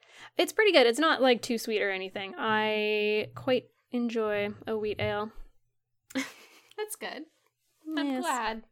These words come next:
Speaker 1: Yes, I quite like it. I got their, uh, summer mingler pack, so it's got, like, a little bit of everything.
Speaker 2: Oh, I love minglers. It's the way to
Speaker 1: I know.
Speaker 2: do it.
Speaker 1: It's great because I'm always indecisive.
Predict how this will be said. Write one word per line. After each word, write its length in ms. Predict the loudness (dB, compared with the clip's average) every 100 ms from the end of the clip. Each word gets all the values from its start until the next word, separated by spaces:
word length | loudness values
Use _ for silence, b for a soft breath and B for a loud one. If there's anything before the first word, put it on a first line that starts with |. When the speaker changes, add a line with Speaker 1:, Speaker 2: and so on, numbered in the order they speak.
| _ _ _ _ -4 -2
Speaker 1:
Yes, 280 | 0 0 -2
I 60 |
quite 240 | -2 -2 -2
like 200 | -2 -2
it. 220 | -4 B B B B
I 60 | 4
got 160 | 6
their, 340 | 8 8 6 2
uh, 280 | -2 0 0
summer 400 | 2 4 4 4
mingler 500 | 2 2 4 4 2
pack, 300 | 2 2 0
so 100 | -6
it's 120 | -6
got, 120 | -4 -4
like, 220 | -6 -8 _
a 80 | 0
little 220 | 0 0
bit 140 | -2
of 80 | -2
everything. 380 | -2 -2 -4 -6 -10 -14 -10
Speaker 2:
Oh, 60 |
I 200 | -8 -8 -4
love 240 | -4 -4
minglers. 800 | -6 -10 -6 -4 -4 -4 -8 -14 b b
It's 160 | -18
the 80 | -14
way 100 | -4
to 60 | 0
Speaker 1:
I 80 | 2
know. 180 | 0
Speaker 2:
do 60 | -2
it. 240 | -6 -8 -14 b b b _ _
Speaker 1:
It's 160 | 0 4
great 220 | 6 6
because 220 | 8 6
I'm 220 | 6 2 2
always 320 | 6 6 6
indecisive. 540 | 4 2 2 0 -4